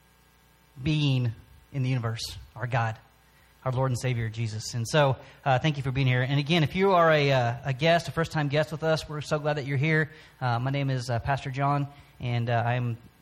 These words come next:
one of the associates, or I guess I'm the only other pastor on staff, so <laughs> I am the assistant guy. Whatever.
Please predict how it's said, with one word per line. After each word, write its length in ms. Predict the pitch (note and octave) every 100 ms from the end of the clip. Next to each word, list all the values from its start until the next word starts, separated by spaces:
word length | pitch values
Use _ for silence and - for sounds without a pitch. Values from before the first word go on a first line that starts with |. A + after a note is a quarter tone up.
| -
one 100 | C3+
of 80 | B2+
the 240 | B2 B2 -
associates, 560 | - D3 - C3+ C3
or 220 | A#2+ A2+ A#2
I 60 |
guess 200 | A#2+ C3+
I'm 120 | C3 C3
the 60 |
only 180 | C3+ D3
other 160 | C3 A#2+
pastor 340 | C3+ C3 -
on 120 | A#2
staff, 300 | - B2 A2+
so 220 | - B2 A2 - - - -
<laughs> 480 | - - - - -
I 100 | D3+
am 340 | D3+ D3+ D3+ C3
the 120 | D3+
assistant 400 | C#3 F3+ E3+ D3
guy. 260 | D3 B2 A2 -
Whatever. 380 | G#3+ G3+ C3